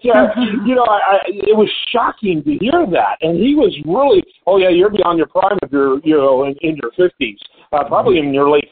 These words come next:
Speaker 1: forties." And I'm sitting there listening to that. And, uh, you know, what a, what a, uh, odd, very odd way of looking at our very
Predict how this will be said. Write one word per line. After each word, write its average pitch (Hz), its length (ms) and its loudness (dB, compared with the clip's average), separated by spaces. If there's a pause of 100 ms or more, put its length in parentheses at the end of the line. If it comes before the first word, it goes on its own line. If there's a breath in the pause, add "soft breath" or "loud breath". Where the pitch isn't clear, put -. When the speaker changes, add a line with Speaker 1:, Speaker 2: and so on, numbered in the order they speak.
Speaker 1:
forties." 180 380 0
And 147 160 -4
I'm 165 80 -14
sitting 262 160 -6
there 196 120 2
listening 214 400 0
to 156 60 -4
that. 139 240 -2 (380 soft breath)
And, 156 600 0
uh, 147 260 2
you - 140 -2
know, 180 120 0
what 214 200 2
a, 170 280 0
what 190 300 0
a, 160 240 0 (100)
uh, 160 260 2 (220)
odd, 190 400 -2 (140)
very 220 380 0
odd 185 320 -2
way 180 160 2
of 139 140 -2
looking 165 460 -2
at 123 80 0
our 123 220 -2 (100)
very 180 300 0